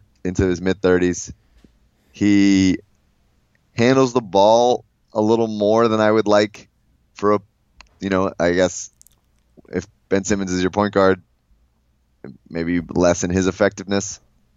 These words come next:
But I like him as a player, like him as a guy. Like that he plays both ends. Think that he's played with DeRozan,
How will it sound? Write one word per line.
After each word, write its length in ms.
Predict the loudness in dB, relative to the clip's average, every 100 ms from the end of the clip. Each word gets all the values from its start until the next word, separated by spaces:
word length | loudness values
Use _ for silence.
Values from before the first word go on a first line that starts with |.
| _ _ _ -16 -16 -18 -20 _ _ _ _ _ _
But 240 | 0 0 0 _ _ _ _ _ _ _ _ -20 _ _ 0
I 40 |
like 180 | 2 2
him 120 | -2
as 60 | -8
a 20 |
player, 360 | 0 2 4 2
like 140 | 0
him 80 | -2
as 60 |
a 60 | -8
guy. 480 | -2 0 2 0 -6 _ _ _ _ _ _ _ _ _ _ _ _ _ _ _ _ _
Like 200 | -6 -4
that 80 | -2
he 80 | -4
plays 260 | 0 -2 0
both 260 | -2 0
ends. 520 | 0 0 -2 -8 -10 -14 _ _ _ _ _ _ _ _ _ _ _
Think 280 | -6 -4 -2
that 300 | 2 2 2 _ _ _ _
he's 160 | -8 -4
played 260 | 0 0
with 140 | 0 -2
DeRozan, 720 | 0 2 2 2 -2 -6